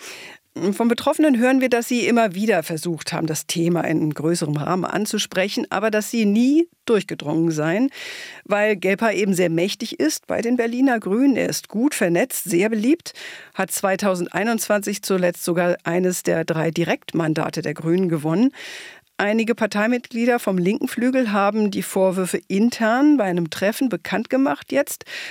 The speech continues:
Daraufhin wurde das Ombudsverfahren eingeleitet und das war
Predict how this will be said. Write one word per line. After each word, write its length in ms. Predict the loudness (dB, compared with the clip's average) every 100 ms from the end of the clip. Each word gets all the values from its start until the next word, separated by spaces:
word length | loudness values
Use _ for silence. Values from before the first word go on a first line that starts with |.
| -16 -6 0
Daraufhin 640 | 2 2 2 2 2 4
wurde 300 | 4 4 4
das 400 | 2 2 -2 0
Ombudsverfahren 840 | 0 0 -2 -4 -4 -2 -2 0
eingeleitet 840 | 0 -2 -2 0 0 0 0 -4 -4
und 240 | -2 0
das 260 | 0 -2 -4
war 400 | -2 2 2 0